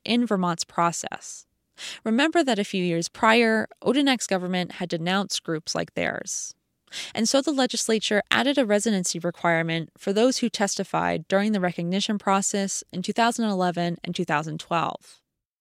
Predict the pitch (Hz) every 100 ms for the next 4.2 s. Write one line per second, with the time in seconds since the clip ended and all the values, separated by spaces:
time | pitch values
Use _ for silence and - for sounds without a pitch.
0 | _ _ _ _ _ _ - 269 381 -
1 | 294 - 247 240 226 185 - - - 254
2 | 277 262 247 - 196 208 269 - - 202
3 | 185 170 - 180 - 202 - - - -
4 | -